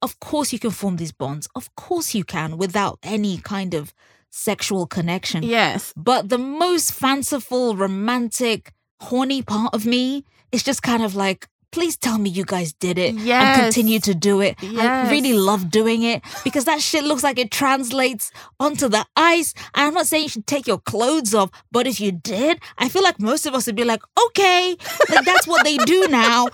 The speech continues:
Speaker 2: <laughs>
Speaker 1: because they are so, they generate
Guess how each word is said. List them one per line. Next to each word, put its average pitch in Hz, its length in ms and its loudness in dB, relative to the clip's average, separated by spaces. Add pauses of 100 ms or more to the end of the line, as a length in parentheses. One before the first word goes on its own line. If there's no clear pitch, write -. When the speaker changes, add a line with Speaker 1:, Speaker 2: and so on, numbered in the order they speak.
Speaker 2:
<laughs> - 160 -16
Speaker 1:
because 415 380 2
they 415 180 2 (100)
are 403 160 4
so, 392 680 0 (240)
they 359 180 2 (120)
generate 415 1000 0